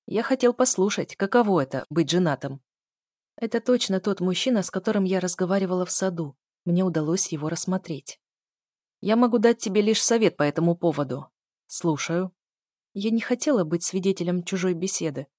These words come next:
но я шла параллельно мужчинам, почти беззвучно. Они не могли меня видеть и слышать, а я ловила каждую эмоцию с лица Котова, каждую интонацию, и то, что я видела, не нравилось. «Выбирай девочку помоложе,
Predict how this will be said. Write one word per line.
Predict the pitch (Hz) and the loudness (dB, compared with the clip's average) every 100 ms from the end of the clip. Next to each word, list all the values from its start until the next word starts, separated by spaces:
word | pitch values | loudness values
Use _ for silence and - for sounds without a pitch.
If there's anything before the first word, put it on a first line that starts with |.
| _ - | _ -4
но | 196 | -2
я | 196 | 0
шла | 190 233 | 0 -2
параллельно | 240 208 190 190 196 196 | 0 0 2 2 2 2
мужчинам, | 190 - 156 131 135 - - | 0 -2 -4 -6 -8 -12 -8
почти | 165 - 175 | -6 -6 -4
беззвучно. | 170 185 180 156 - 147 - _ _ _ _ | -2 0 -2 -4 -6 -10 -14 _ _ _ _
Они | 185 202 | 2 4
не | 208 | 6
могли | 214 196 196 | 4 2 2
меня | 165 156 151 | 0 0 -2
видеть | 165 147 160 | -4 -6 -6
и | |
слышать, | - 170 151 - - - _ | -2 -2 -2 -6 -12 -20 _
а | - | -4
я | 202 220 | 0 2
ловила | 196 190 190 | 2 2 0
каждую | 175 185 175 190 | 0 -2 0 0
эмоцию | 185 202 - - 156 | 2 0 -2 -4 -2
с | - | 0
лица | 180 - 202 | -2 -2 -6
Котова, | - 147 143 135 - _ _ - | -6 -6 -8 -14 -20 _ _ -4
каждую | 180 175 202 | -4 0 2
интонацию, | 202 220 196 147 - - 139 - _ _ | 4 2 0 -2 -4 -6 -8 -12 _ _
и | - | -6
то, | 208 202 | -2 -2
что | - | 0
я | 190 180 | 0 0
видела, | 185 202 175 147 139 _ - | 0 0 0 -2 -8 _ -2
не | 196 196 | 2 4
нравилось. | 190 170 139 127 131 - _ _ _ _ _ _ _ _ _ _ | 4 2 -2 -8 -8 -10 _ _ _ _ _ _ _ _ _ _
«Выбирай | 160 180 190 208 | -2 2 4 4
девочку | 208 214 202 - 156 | 4 4 2 0 -2
помоложе, | 180 202 233 233 139 - | 2 4 4 2 0 -6